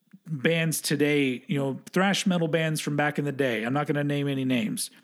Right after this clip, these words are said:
that have been around just as long as Metallica and continue to put out albums that sound exactly like, sure, there's minor changes,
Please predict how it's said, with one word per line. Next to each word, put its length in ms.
that 80
have 120
been 140
around 540
just 340
as 160
long 180
as 120
Metallica 640
and 140
continue 500
to 80
put 180
out 200
albums 520
that 180
sound 600
exactly 960
like, 160
sure, 240
there's 240
minor 480
changes, 680